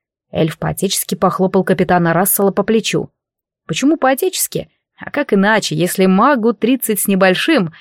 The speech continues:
а сын лесного народа в прошлом году разменял вторую сотню?» На сегодняшний день Юджин — начальник особистов. Это вам не постовой с улицы, а целый подполковник. И при всем этом сочувствия в глазах руководства Аллан не заметил ни грамма.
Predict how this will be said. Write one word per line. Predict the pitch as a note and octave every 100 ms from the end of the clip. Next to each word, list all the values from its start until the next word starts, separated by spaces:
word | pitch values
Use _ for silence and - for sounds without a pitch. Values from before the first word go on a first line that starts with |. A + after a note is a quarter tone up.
| - -
а | F3
сын | F#3 - D#4
лесного | C4 B3 C4+ C4
народа | B3 B3 C4 A#3
в |
прошлом | - A3+ A#3+ A3
году | G#3 G3+
разменял | A3+ F#3+ G3+ G#3 G#3
вторую | - A#3 A3+ A3+
сотню?» | - G#3+ D#3+ - D#3+ - _ _ _ _ _ _ _ _ _
На | F3
сегодняшний | F3 F3+ F3+ E3+ E3 - D3+
день | D#3 A#3+
Юджин — | F3 A3+ F#3+ G#3 G3
начальник | F3+ - G#3 G3 F#3+
особистов. | G3 A#3+ A3+ D#3+ - - - - - -
Это | - A#3
вам | C#4 A3 - -
не | A#3
постовой | B3 - E4 A3+ A3 B3+
с | -
улицы, | C4+ F#3+ D#3+ D#3+
а |
целый | D#3 - F#3+ A#3+
подполковник. | B3+ - C#4+ C4+ - D#3+ D3+ D#3 - - _ _ _ _ _ _ _ _
И | - F#3+
при | G#3
всем | G#3+ - D4 C4
этом | D4 - D3
сочувствия | - E3+ - D#4 - F3
в | E3
глазах | F3+ F3+ F#3
руководства | F3 E3 D#3 A3+ - G#3 G#3 -
Аллан | F#3 B3+ A3+ A3
не | G#3
заметил | F#3 F3 F3 E3 E3+
ни | F3
грамма. | E3+ F3 E3 E3 -